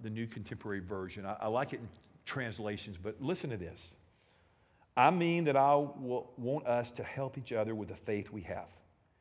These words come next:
Your faith will help me, and my faith will help you." You see, when you choose to do life in community,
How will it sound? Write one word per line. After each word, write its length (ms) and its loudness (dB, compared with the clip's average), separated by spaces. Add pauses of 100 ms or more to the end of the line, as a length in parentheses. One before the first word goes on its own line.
(260)
Your 160 2
faith 320 0
will 120 -2
help 280 -2
me, 280 -6 (1200)
and 140 -4
my 160 -2
faith 400 -12
will 180 -16
help 220 -14
you." 100 -20 (1400)
You 80 -6
see, 300 0
when 340 -4
you 320 -2
choose 600 -2
to 140 -8
do 220 -4
life 460 2
in 100 -10
community, 600 -4